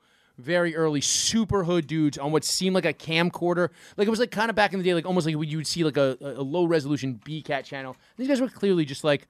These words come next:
"We should have a show," because, you know, they don't have any frame of reference for what actually happens. And they're, like, talking, like, you know, like, fucking, when some fucking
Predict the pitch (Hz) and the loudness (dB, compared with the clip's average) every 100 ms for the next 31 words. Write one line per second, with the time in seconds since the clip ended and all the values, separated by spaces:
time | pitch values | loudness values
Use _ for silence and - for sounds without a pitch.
0 | _ _ _ _ - 139 196 - 180 175 | _ _ _ _ -4 2 2 2 2 2
1 | 147 - 170 160 143 123 139 147 113 - | 2 -2 0 2 0 -4 -2 -2 -2 -14
2 | _ _ 170 143 147 151 151 147 147 135 | _ _ -2 2 2 2 2 2 0 -2
3 | - 160 139 135 143 - 131 - 139 127 | -2 0 2 2 2 0 -4 0 0 2
4 | 131 127 127 127 117 127 160 143 156 160 | 2 0 0 -2 2 2 0 0 0 2
5 | 156 - 170 165 165 156 151 - _ _ | 0 2 2 2 -2 -2 -4 -6 _ _
6 | _ _ - - _ _ - 208 226 214 | _ _ -20 -20 _ _ -8 -2 0 0
7 | 202 190 170 - - - 165 - 156 147 | 0 -2 -4 -10 -8 -2 -2 0 -2 -2
8 | 131 127 - 131 135 - 143 - 165 - | -6 -10 -12 -6 -6 -4 -4 0 0 2
9 | 151 139 135 | 0 0 -4